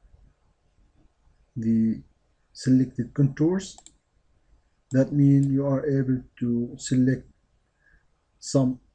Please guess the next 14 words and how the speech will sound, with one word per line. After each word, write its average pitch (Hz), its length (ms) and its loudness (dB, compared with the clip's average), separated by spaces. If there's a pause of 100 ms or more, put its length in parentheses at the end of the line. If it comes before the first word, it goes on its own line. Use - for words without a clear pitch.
(140)
of 123 140 -6 (360)
the 123 380 -4
sketching 151 600 -4
to 131 80 0
be 131 440 2 (560)
extruded, 117 520 0
not 127 180 -2 (160)
all 123 440 -2 (500)
the 113 520 -2
sketch. - 420 -4 (100)
For 113 100 -4
example, 120 400 -4
we 123 160 -4
have 113 240 -6